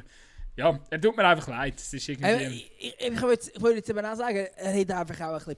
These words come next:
Speaker 2: Pech. Ich weiss jetzt nicht, ob die Omlin die besseren gehabt hat. Man hat einfach schlecht verteidigt, oder?
Speaker 1: Der Wittmer hat gefehlt. Das hast du gemerkt. He-, also hat's mich jetzt gedunkt. Aber, ja,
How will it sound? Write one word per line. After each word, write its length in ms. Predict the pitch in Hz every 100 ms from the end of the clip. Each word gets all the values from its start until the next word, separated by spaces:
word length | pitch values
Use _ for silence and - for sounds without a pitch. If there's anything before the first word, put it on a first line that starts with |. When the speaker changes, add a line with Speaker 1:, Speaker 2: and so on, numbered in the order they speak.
| _
Speaker 2:
Pech. 300 | 202 - -
Ich 100 | 170
weiss 160 | 156 143
jetzt 140 | 143
nicht, 100 | 196
ob 100 | 208
die 80 | -
Omlin 400 | 180 202 214 214
die 300 | 208 208 202 196
besseren 800 | 202 - - 196 196 196 196 - _ _ _ _ -
gehabt 300 | 202 202 269
hat. 120 | -
Man 120 | 139
hat 140 | 147 135
einfach 240 | 113 -
schlecht 320 | - 113 -
verteidigt, 680 | - - 120 170 277 - -
oder? 200 | 165 247 - -
Speaker 1:
Der 140 | 143 127
Wittmer 360 | 160 - 180
hat 120 | 165
gefehlt. 320 | - 147 113 - - _ _ _ _ _ _ _ _ _ _ _ _ _ _ _ _ _ _ _ _ _ _ _ _ _
Das 140 | 139
hast 120 | 143
du 40 | -
gemerkt. 440 | 139 135 139 - _ _ _ _ _ _
He-, 160 | 127 160
also 180 | - 160
hat's 220 | 175 170
mich 200 | 180 185
jetzt 240 | 180 - -
gedunkt. 440 | 135 117 - - _ _ -
Aber, 280 | 120 120 127 - - - - _ - -
ja, 220 | 123